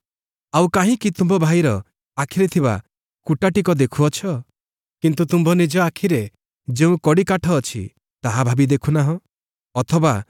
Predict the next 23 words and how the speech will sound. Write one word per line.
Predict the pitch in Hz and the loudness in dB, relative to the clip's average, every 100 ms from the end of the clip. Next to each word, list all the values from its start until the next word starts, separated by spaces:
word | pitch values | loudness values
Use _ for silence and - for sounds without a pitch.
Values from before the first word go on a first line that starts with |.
| _ _ - | _ _ -2
ତୁମ୍ଭେ | 170 170 | 2 2
କିପରି | - 208 202 202 | 0 0 2 2
ଆପଣା | 180 180 175 | 2 2 2
ଭାଇକି | 143 175 170 185 | 2 0 0 -2
କହିବ, | 147 143 123 135 _ _ _ _ _ - | 0 0 0 -2 _ _ _ _ _ -4
"ଆସ, | 131 - 202 123 104 _ | -2 -2 -4 -4 -6 _
ତୁମ୍ଭ | 165 165 156 | 0 2 2
ଆଖିରୁ | 175 - 214 151 143 - _ _ - | 0 -2 -2 -2 -2 -8 _ _ -6
କୁଟାଟିକକ | 160 208 190 170 185 151 131 147 _ - | -4 -2 -2 -2 -2 -2 -4 -6 _ -10
ବାହାର | 110 131 135 165 | -4 -2 0 -2
କରିଦିଏ," | 151 127 107 107 104 _ _ _ _ _ 113 | -2 -4 -4 -8 -10 _ _ _ _ _ 0
ଆଉ | 131 | 2
ଦେଖ, | 147 170 131 101 - _ _ - | 2 0 0 -2 -6 _ _ -2
ତୁମ୍ଭ | 151 | 2
ଆଖିରେ | 160 156 - 165 156 - _ - | 2 0 0 0 0 -4 _ -2
କଡ଼ିକାଠ | 135 156 131 - | 0 2 0 -2
ଅଛି? | 143 120 - 98 117 _ _ _ _ _ | -2 -4 -8 -14 -16 _ _ _ _ _
ରେ | 107 127 156 | 0 2 2
କପଟୀ, | 151 151 143 123 95 - _ _ - | 0 0 0 0 -2 -10 _ _ -6
ଆଗେ | 123 120 165 | -2 0 0
ଆପଣା | 151 160 | 0 0
ଆଖିରୁ | 156 - 175 139 143 _ _ - | -2 -2 0 0 -2 _ _ -4
କଡ଼ିକାଠ | 139 156 151 127 | 0 0 0 -2